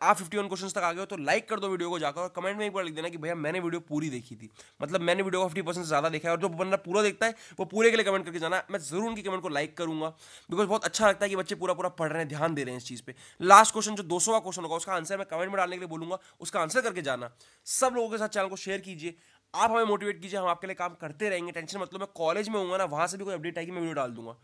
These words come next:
टेंशन मतलब, कुछ छूटने नहीं दूंगा आपका मैं। The highest urban population lies in, सबसे ज्यादा पॉपुलेशन, रिपीट क्वेश्चन है, तमिलनाडु। नेक्स्ट क्वेश्चन, the maximum percentage of एससी population lie in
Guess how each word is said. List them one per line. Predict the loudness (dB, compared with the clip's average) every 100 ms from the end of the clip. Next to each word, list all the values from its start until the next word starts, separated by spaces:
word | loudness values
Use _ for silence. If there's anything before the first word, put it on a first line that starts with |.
| _ _ -6
टेंशन | -4 -4
मतलब, | -6 -8
कुछ | -10 -10
छूटने | -10 -4
नहीं | -4
दूंगा | 0 -2
आपका | -2 -8
मैं। | -12 -16 -20 4
The | 12 12 12
highest | 8 8 8
urban | 10 8 8
population | 4 4 4
lies | 4 4 2
in, | -2 -4 -14 -18 -6
सबसे | -2
ज्यादा | 2 4 4
पॉपुलेशन, | 4 -4 -8 -8
रिपीट | -10 -10
क्वेश्चन | -12 -14
है, | -12
तमिलनाडु। | -12 -10 -12 -16 _ -16 -14
नेक्स्ट | -14 -16
क्वेश्चन, | -20 _ _ _ _ _ -20 -16 -6 6
the | 8 12
maximum | 10 10 10 10 10
percentage | 4 4 2
of | 0 -2 -2
एससी | 4 6 4
population | -2 -2 -4 0
lie | 0 0
in | -6